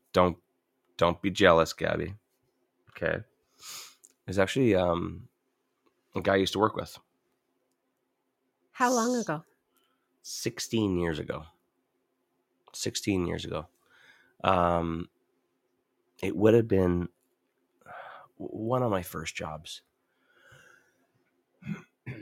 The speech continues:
Speaker 1: Uh, I, so in high school, I used to pump gas. That was my first job. Um,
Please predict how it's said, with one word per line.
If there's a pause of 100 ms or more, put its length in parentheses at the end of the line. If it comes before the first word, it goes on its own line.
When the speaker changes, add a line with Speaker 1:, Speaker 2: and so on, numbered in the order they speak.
(1500)
Speaker 1:
Uh,
I, (120)
so
in
high
school,
I
used
to
pump
gas. (240)
That
was
my
first
job. (1500)
Um,